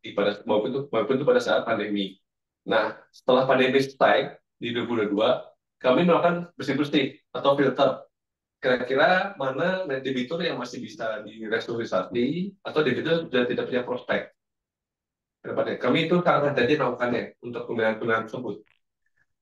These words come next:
Nah, itu impact N P L kenapa? Karena restrukturisasi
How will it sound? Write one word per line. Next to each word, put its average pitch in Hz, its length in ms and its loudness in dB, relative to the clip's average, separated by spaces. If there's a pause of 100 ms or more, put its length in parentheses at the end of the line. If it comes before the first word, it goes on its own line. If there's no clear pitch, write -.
(160)
Nah, 113 160 0
itu 190 480 4
impact - 400 2
N 127 160 0
P - 160 -2
L 151 240 2
kenapa? - 560 -6 (480)
Karena 196 320 0 (480)
restrukturisasi 165 420 0